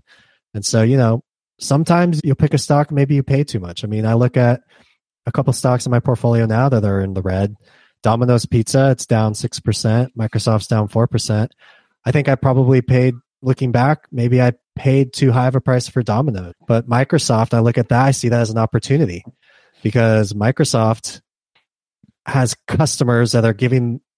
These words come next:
business customers that are giving them a percent of sales every single year.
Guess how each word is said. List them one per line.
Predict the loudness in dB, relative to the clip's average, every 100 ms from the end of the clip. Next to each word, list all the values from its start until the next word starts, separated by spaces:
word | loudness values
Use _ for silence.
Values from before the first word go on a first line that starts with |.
| -8 -2
business | 0 2 0 0
customers | -2 -2 -2 -2 -2
that | -2
are | -2
giving | 0 0 0
them | 2 0 0 -6 -12 _ _ _ _ _ _ _
a | -4
percent | -2 0 0 0 0
of | -4
sales | -2 0 2 0 0
every | 0 0
single | -2 0 0
year. | 2 2 0 -4